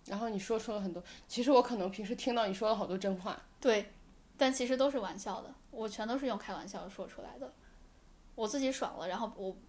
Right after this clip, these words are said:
Speaker 2: 我也不会让觉-，别人觉得我在冒犯人家。
Speaker 1: 嗯。
Speaker 2: 就如果大家觉得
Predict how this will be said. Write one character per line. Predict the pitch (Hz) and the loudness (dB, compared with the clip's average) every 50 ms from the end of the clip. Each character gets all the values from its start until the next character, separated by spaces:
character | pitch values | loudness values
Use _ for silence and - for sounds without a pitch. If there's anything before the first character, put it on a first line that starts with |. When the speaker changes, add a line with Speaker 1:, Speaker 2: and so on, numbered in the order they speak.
| - - | -20 -16
Speaker 2:
我 | - 208 220 226 | -6 0 2 4
也 | 220 202 | 4 2
不 | 196 202 | 0 -2
会 | 208 240 220 | -2 -2 0
让 | 226 220 208 202 | 0 0 0 -2
觉-， | - 196 196 190 - | -2 -4 -4 -4 -2
别 | - 196 190 208 | -2 -2 0 0
人 | 214 226 | -2 -4
觉 | 220 190 | -4 -2
得 | 190 202 | -2 -2
我 | 175 - | -4 -4
在 | - 185 | -6 -6
冒 | 196 254 277 240 | -4 -4 -4 -4
犯 | 202 - - - - | -6 -8 -12 -16 -18
人 | - - - | -20 -20 -18
家。 | 202 - - - - | -18 -18 -18 -16 -12
Speaker 1:
嗯。 | 226 214 202 190 190 202 - - - - - - - - - - | -8 -6 -6 -6 -6 -8 -12 -18 -20 -20 -20 -20 -20 -20 -18 -2
Speaker 2:
就 | - 254 247 | 4 6 6
如 | 262 285 | 8 10
果 | 302 294 | 10 10
大 | 294 294 | 10 8
家 | 277 285 294 - | 6 4 4 4
觉 | 233 220 | 2 2
得 | 233 233 233 233 | 2 2 2 0